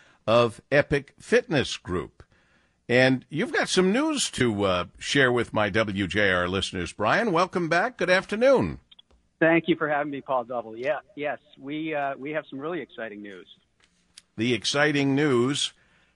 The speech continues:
Speaker 1: has to do with the news of the day, frankly.
Speaker 2: <laughs> Yes,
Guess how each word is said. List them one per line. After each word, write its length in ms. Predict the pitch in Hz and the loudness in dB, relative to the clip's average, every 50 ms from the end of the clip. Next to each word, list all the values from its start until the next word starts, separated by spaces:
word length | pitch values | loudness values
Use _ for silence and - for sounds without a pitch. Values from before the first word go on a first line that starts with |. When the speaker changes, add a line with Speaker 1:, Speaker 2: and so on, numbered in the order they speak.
| _ | _
Speaker 1:
has 360 | - - 107 127 147 175 160 - | -2 2 4 6 6 4 2 0
to 120 | - 196 | -2 -2
do 500 | 170 147 135 120 120 127 139 156 165 156 - | 0 4 4 4 6 6 4 4 2 0 0
with 320 | - 113 123 127 123 - - | 0 2 2 2 2 0 0
the 120 | 120 131 | 2 4
news 640 | 131 127 139 151 156 160 165 165 160 143 - - - - | 4 6 6 6 6 6 6 4 4 2 -2 -4 -4 -2
of 180 | 147 139 131 131 | 0 0 2 2
the 80 | 147 | 0
day, 440 | 139 143 190 233 262 233 127 - - _ | 2 2 2 2 2 0 -2 -4 -8 _
frankly. 560 | _ - 123 127 156 165 - - 87 113 139 _ _ _ _ _ _ _ _ _ _ _ _ _ _ | _ 0 2 2 2 2 0 -4 -6 -6 -8 _ _ _ _ _ _ _ _ _ _ _ _ _ _
Speaker 2:
<laughs> 80 | - - - - - - - - _ _ _ _ - - - - _ - | -20 -20 -20 -20 -20 -20 -20 -20 _ _ _ _ -20 -20 -20 -18 _ 2
Yes, 240 | 139 139 120 - | 4 4 4 4